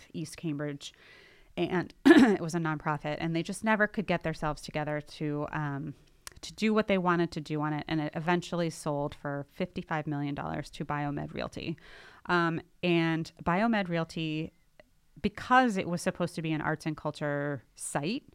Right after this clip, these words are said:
has committed to a, a pretty substantial amount of square footage of whatever they build there to be dedicated to arts and culture. And so they've actually been coming to every arts task force meeting and then meeting with tons of people in the community to find out what is needed.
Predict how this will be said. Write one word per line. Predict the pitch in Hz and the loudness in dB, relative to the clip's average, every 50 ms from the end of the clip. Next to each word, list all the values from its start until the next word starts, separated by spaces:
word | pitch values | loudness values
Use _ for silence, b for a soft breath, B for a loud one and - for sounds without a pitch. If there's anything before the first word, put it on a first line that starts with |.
| B B B B B | B B B B B
has | - - 185 180 175 - | 0 2 2 2 2 -2
committed | - - 175 160 170 170 156 151 175 | -6 -6 -4 -2 0 0 0 -2 -4
to | - - - 151 151 | -6 -8 -6 -4 -4
a, | 147 - - | -4 -2 -4
a | 151 | -6
pretty | - - - 180 175 170 160 151 | -8 -6 -8 -4 -4 -4 -4 -6
substantial | - - - 165 - - - - 160 156 151 - - 160 147 143 | -10 -12 -14 -14 -14 -8 -4 -2 0 0 -2 -2 -4 -4 -4 -2
amount | - 151 147 143 139 135 143 | -2 -4 -4 -4 -4 -4 -6
of | 143 - | -6 -8
square | - - 156 143 143 - | -8 -6 -6 -6 -6 -4
footage | - 147 143 143 139 - | -4 -4 -4 -4 -6 -6
of | - - 147 - - | -8 -8 -8 -4 -4
whatever | 151 147 147 139 147 143 | -4 -4 -2 -4 -4 -4
they | 143 143 | -4 -4
build | 139 - 143 139 139 135 | -4 -4 -4 -4 -4 -4
there | 143 143 143 143 | -6 -6 -6 -6
to | - - - - | -8 -12 -10 -10
be | 147 143 | -6 -4
dedicated | - 143 143 143 - - 143 143 139 139 - | -4 -4 -4 -4 -6 -8 -6 -6 -6 -8 -10
to | - - - | -14 -10 -8
arts | - 147 - - | -8 -8 -6 -8
and | - - | -12 -10
culture. | - - - - - - - 87 - | -8 -10 -10 -8 -6 -6 -6 -4 -4
And | - 151 - | -6 -8 -6
so | - - 156 151 143 139 B B B B B B B B | -4 -2 0 0 -2 -2 B B B B B B B B
they've | - 285 311 | 0 2 2
actually | 415 440 - - 381 339 233 | 2 0 0 -2 -2 0 2
been | 220 202 190 | 2 0 0
coming | - - 196 196 202 | -2 -2 -2 -2 -2
to | - 185 - | -2 0 0
every | 175 165 165 170 165 160 - | 0 0 0 0 -2 0 0
arts | - 160 165 - - | 0 -2 -2 -4 -8
task | - - - - - | -6 -6 -6 -6 -6
force | - 240 254 - - | -6 -6 -6 -4 -2
meeting | 269 269 277 285 294 269 - | -2 0 2 2 2 2 0
and | - 175 170 165 | 0 0 0 0
then | 160 151 151 156 | 0 0 0 -2
meeting | 151 151 156 156 156 | -2 -2 -2 -2 -2
with | 156 156 147 - - - | -2 -4 -4 -6 -12 -18
tons | - - - 185 180 180 165 - | -12 -6 -4 -2 -2 -2 -4 -6
of | 156 - | -8 -10
people | - 165 - 156 | -12 -8 -6 -6
in | 151 143 | -6 -4
the | 147 143 | -6 -8
community | - - 208 202 190 180 165 | -6 -4 -2 -2 0 0 0
to | 165 160 | -2 -2
find | - 151 151 151 147 | -2 -4 -4 -2 -4
out | 143 - - | -4 -4 -2
what | 160 151 - - | -2 -2 -2 -2
is | 160 147 139 139 | -6 -6 -6 -4
needed. | 151 156 156 156 143 139 - 156 151 160 165 | -4 -2 -2 -2 -2 -4 -4 -4 -4 -4 -6